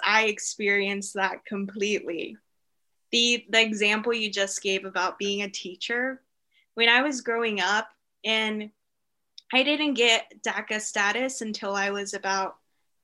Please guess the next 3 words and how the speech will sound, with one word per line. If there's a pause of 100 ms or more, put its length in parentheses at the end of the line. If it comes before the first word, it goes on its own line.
(160)
seventeen. (840)
And
so